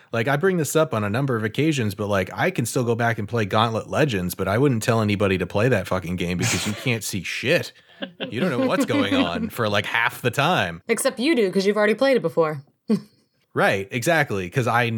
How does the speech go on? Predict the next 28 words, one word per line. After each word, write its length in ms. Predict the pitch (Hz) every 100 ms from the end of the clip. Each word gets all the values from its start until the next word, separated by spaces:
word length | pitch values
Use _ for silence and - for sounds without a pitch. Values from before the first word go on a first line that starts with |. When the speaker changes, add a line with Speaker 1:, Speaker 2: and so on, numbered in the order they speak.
| 107
Speaker 1:
I 160 | 117 107
know 160 | 110
what's 160 | 104 101
going 240 | 107 98
on, 260 | 95 98 110
and 220 | 101 95
I 240 | 95 98 95
have 340 | 98 95 92
nostalgia 480 | 92 - 113 101 95
for 160 | -
the 80 | 92
game 300 | 107 143 101
because 200 | 87 92
it 40 | 87
was 100 | 82
something 320 | 95 92 92
that 80 | 92
my 120 | 90
brother 340 | 92 90 87
and 100 | 87
I 80 | 87
played 240 | - 90
together 280 | 80 - 90
Speaker 2:
Mm-hmm. 60 | 90
Speaker 1:
quite 120 | 90
a 60 | 87
bit. 240 | 120 92
But 240 | 101 90